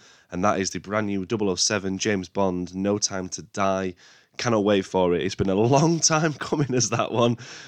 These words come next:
so that'll definitely be featured on the podcast. Again, like I say, like, follow, wh-, whatever the word is, I don't know, but keep up to date with the podcast, and if you are doing, you're an absolute superhero. Thank you very, very much.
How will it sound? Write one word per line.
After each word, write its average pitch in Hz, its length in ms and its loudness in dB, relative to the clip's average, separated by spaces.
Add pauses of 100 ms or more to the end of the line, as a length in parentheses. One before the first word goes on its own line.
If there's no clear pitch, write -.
so - 140 2
that'll 113 200 4
definitely 113 280 0
be 107 100 -2
featured 101 500 -4 (240)
on 113 120 -2
the 110 80 0
podcast. 90 600 -2
Again, 98 300 2
like 95 160 -4
I 95 60 -6
say, 98 380 2 (100)
like, 113 360 2
follow, 98 500 0
wh-, - 300 -14
whatever 95 220 -2
the 90 100 0
word 90 280 2
is, 90 100 -2
I 90 80 0
don't 85 140 -4
know, 90 260 -2 (320)
but 107 140 0
keep 143 180 0
up 127 60 -2
to - 80 -8
date 117 80 2
with 101 80 2
the 98 80 -6
podcast, 95 400 -8
and - 80 -8
if - 40 -12
you 104 120 2
are 117 160 6
doing, 101 340 0 (300)
you're 92 100 -4
an 98 60 2
absolute 101 340 -2
superhero. 90 640 -4
Thank 101 300 -10
you 101 120 -6
very, 104 440 0
very 92 400 -2
much. 85 420 -8